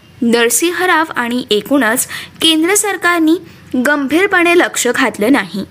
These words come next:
असा त्यांच्यावरती आरोप करण्यात आला. मित्रांनो, वादग्रस्त भूमीवरील बाबरी मशिदीच्या वास्तूला धक्का न लावता कार सेवा केली जाईल, असं अभिवचन देणारं पत्र आंदोलकांतर्फे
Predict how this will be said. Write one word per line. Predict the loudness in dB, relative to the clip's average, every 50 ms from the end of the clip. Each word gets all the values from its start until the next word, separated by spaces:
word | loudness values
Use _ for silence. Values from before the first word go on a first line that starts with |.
| -14 -8 -4
असा | -4 -4 -2 -2 -2
त्यांच्यावरती | 0 0 0 0 0 0 0 2 0 0 0 -2 -4 -4 -4 -4 -2
आरोप | 0 0 2 2 0 -2 -2
करण्यात | -4 -4 -4 -2 -4 -6 -6
आला. | -8 -8 -8 -8 -10 -12 -16 -18 -6 -4
मित्रांनो, | -2 -2 0 0 -2 -2 -2 -4 -2 0
वादग्रस्त | 0 0 0 -2 -2 0 0 0 0 0 0 0 0 0 0
भूमीवरील | -2 -2 0 0 0 0 0 0 -2 -2 -4 -6 -10 -14 -20 -20 -10 -4
बाबरी | -2 0 2 2 2 0 0 0 -2 0
मशिदीच्या | 0 0 0 0 0 0 0 2 2 2 2 0 0 0 0
वास्तूला | 0 -2 -2 -2 -2 -4 -2 -2 -2 -4 -6 -8 -6 -2
धक्का | 0 0 0 0 0 0 0 0
न | 0
लावता | 0 0 2 2 0 0 0 -2 -2 -2 -2 -6 -10 -18 -20 -20 -20 -8 -4
कार | -2 0 0 0 0
सेवा | 0 0 0 0 0 0 0
केली | 0 0 0 0 2 2
जाईल, | 2 2 2 2 0 0 -2 -6 -14 -20 -20 -20 -8 -4
असं | -2 -2 0 0 0
अभिवचन | 0 0 -2 -4 -4 -2 -2 -2 -2 -2 -2 -2 -2 -2 -2 -6 -8 -6 -2 0
देणारं | 0 2 2 2 2 2 2 2 0
पत्र | 0 0 -2 -2 0 0 0 0 0 -2 -4 -6 -4
आंदोलकांतर्फे | -4 -2 0 0 0 0 0 0 0 0 -2 -2 -2 -2 -2 0 0 0 0 0 -2 -4